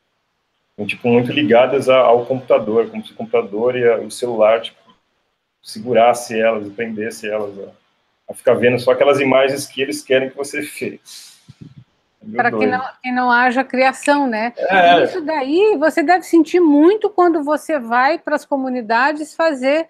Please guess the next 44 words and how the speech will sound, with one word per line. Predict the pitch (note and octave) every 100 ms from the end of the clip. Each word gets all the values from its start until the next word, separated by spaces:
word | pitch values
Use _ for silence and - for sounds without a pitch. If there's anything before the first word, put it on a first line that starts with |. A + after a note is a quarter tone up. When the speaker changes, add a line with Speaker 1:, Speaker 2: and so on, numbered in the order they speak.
| _ - _
Speaker 2:
como | - C4+
você | B3+ C4+ C#4+
me | C#4
disse, | A#3+ A#3+ -
que | C4
hoje | B3+ C4
em |
dia | B3 C#4+
você | D4+ D#4
não | D#4 D4+
grafita | D4+ D4+ D4+ D#4
muito, | D4 C#4 D4 C#4+ C#4+ _ _ _ -
é, | B3 C4
na | C4 C#4
rua, | C4 C#4+ B3
mas, | A#3+ A#3+ A#3+ - _ _ _ _
é, | A#3+ A#3 A#3 A#3 A#3 A#3 A#3 G#3 -
que | B3
você | C4 C#4+
gosta | B3+ C#4 C4+
de | B3 B3+
ir, | D#4 D#4+
às | C4+ A3+
vezes, | A#3+ C#4+ -
pra | C4+
periferia, | - B3+ A#3 A#3 G#3+ C4 D#4 A3 - _ _ -
nas | A#3+
comunidades, | - B3+ A#3 A3+ A#3 C4 C4 A#3+
e |
grafitar | C4+ C4+ C#4+ - D4 D4+
lá. | C4+ B3+ A#3+ - _ _
E | C#4
com | F#4
certeza | F#4+ F4+ D#4 E4+ D#4+
vai | D4+ E4
ter | E4
muita | D#4 E4 F4
criança | F4 E4+ E4 F#4+ E4
vendo | B3+ A3+ G#3 G3+
isso, | F#3+ -
né? | G3 G#3+ _
Speaker 1:
Sim, | - A#2 D3
sempre | D3 A#2+ -
tem. | - B2+ -